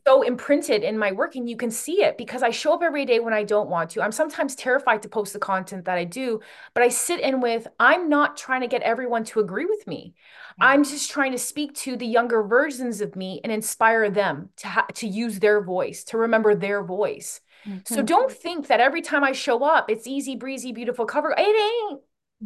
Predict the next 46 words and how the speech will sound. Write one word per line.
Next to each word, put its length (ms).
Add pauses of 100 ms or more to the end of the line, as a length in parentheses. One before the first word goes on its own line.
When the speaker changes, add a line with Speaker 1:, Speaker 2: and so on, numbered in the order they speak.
(300)
Speaker 1:
But 120
what 180
Speaker 2:
<laughs> 60
Speaker 1:
anchors 380
me 200
in, 80
I 80
go 180
to 80
these 200
points 340
and 100
I 40
say, 360
"This 340
is 140
who 140
you're 160
speaking 560 (280)
for, 420 (600)
for 100
the 100
people 420
who 140
don't 360 (160)
have 280
a 60
voice, 540 (240)
or 120
for 120
the 100
people 300
who 140
feel 420 (220)
they're 180
not 260
valid, 400
or 160
for 140
the 80
people 260
who 160
hide 220
their 140
truth 260
because 400